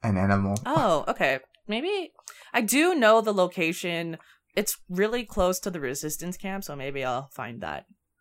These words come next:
Speaker 1: Mm-hmm.
Speaker 2: Also, oh man, like, if you needed, if you ever needed an incentive to figure out the gu-,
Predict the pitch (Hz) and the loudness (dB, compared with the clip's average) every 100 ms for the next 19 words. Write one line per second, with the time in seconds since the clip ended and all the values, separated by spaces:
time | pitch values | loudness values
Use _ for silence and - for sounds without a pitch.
0 | _ - 120 107 104 107 202 208 220 294 | _ -8 -4 -2 -2 0 6 6 6 4
1 | 285 277 294 294 - 202 196 180 175 165 | 4 4 2 0 4 8 8 8 4 2
2 | 147 135 151 147 - 165 - 220 233 226 | 2 2 0 0 -2 -6 -2 -2 0 2
3 | 190 - - - 180 202 202 196 202 185 | 0 -2 -8 -6 -4 0 2 2 0 2
4 | 185 180 160 151 156 - 147 180 190 180 | 0 0 -2 -4 -4 -2 -2 -2 -2 -2
5 | - 143 - 147 143 143 143 139 131 | -4 -8 -6 -2 0 2 0 -2 -10